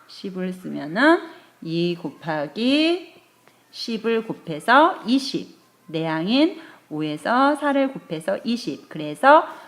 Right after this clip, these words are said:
무엇과? 외항의 곱과 내항의 곱은 같다.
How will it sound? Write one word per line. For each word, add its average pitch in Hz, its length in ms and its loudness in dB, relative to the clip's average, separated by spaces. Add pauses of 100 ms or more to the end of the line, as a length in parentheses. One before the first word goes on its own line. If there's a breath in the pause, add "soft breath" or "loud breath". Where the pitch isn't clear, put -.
(120 loud breath)
무엇과? 156 840 2
외항의 156 480 -2
곱과 277 600 0
내항의 175 560 -4
곱은 220 420 -6
같다. - 460 -8